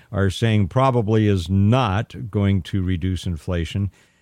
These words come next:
Uh, House Re-, Representative Jim Banks, remember he's a Republican from Indiana, has <laughs> reintroduced a bill that would rescind the bill's funding of eighty-seven thousand new I R S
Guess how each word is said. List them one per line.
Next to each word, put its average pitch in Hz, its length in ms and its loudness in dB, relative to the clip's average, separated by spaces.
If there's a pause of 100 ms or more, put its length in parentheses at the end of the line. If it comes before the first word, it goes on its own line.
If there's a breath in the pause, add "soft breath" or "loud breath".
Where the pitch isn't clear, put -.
(200 soft breath)
Uh, 104 240 2
House 165 320 2
Re-, 131 240 2
Representative 120 840 0
Jim 117 340 0
Banks, 101 600 -2
remember 90 320 0
he's 98 340 -2
a 92 160 0
Republican 90 640 -2
from 92 200 -4
Indiana, 92 680 0 (540 soft breath)
has 123 340 2
<laughs> 104 40 0
reintroduced 147 840 2
a 113 80 4
bill 101 600 2 (360 soft breath)
that 120 300 0
would 131 260 4
rescind 120 1120 2
the 107 220 0
bill's 120 400 2
funding 120 540 0
of 101 200 0
eighty-seven 127 840 0
thousand 120 680 0
new 127 240 4
I 127 260 0
R 104 200 2
S 123 260 0